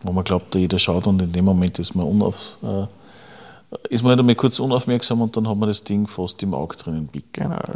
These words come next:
Speaker 2: das war natürlich nicht das
Speaker 1: Hm.
Speaker 2: Bessere.
Speaker 1: Ja,
Speaker 2: Nein, also wichtig ist wirklich immer, also auf Sicherheit einfach achten.
Speaker 1: Mhm.
Speaker 2: Äh, wirklich nur dann schießen, wenn man sich wirklich sicher ist, dass niemand vorne steht, dass nichts vorne ist,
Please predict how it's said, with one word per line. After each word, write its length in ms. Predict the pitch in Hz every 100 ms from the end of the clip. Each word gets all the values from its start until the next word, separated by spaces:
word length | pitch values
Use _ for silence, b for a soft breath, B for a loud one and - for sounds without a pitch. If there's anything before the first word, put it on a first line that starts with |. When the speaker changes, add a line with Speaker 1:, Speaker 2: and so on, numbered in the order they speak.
| -
Speaker 2:
das 180 | -
war 100 | -
natürlich 340 | 110 113 113 - B B B -
nicht 260 | - -
das 300 | - - - - _ B B B
Speaker 1:
Hm. 180 | 131 117 B
Speaker 2:
Bessere. 380 | - - - 85
Speaker 1:
Ja, 60 | - B B B -
Speaker 2:
Nein, 160 | - 107
also 200 | 117 117
wichtig 260 | 123 127
ist 140 | 123 117
wirklich 340 | 120 - 117
immer, 380 | 120 113 113 113 139 - -
also 200 | 120 139
auf 120 | 139
Sicherheit 500 | - 147 - 131 - - - -
einfach 280 | - 120 117
achten. 340 | - 120 - 123
Speaker 1:
Mhm. 320 | 123 101 101 B B B B
Speaker 2:
Äh, 200 | - -
wirklich 340 | 143 143 131 -
nur 180 | 135
dann 220 | 135 120 123
schießen, 300 | 135 - 127
wenn 80 | 120
man 80 |
sich 160 | 117 123
wirklich 260 | 123 120 -
sicher 320 | 139 135 131
ist, 180 | 120 -
dass 200 | 123 -
niemand 180 | 110 -
vorne 220 | 123 123
steht, 320 | - 123 -
dass 320 | 117 113 -
nichts 180 | 127 -
vorne 280 | - 117 113
ist, 180 | 110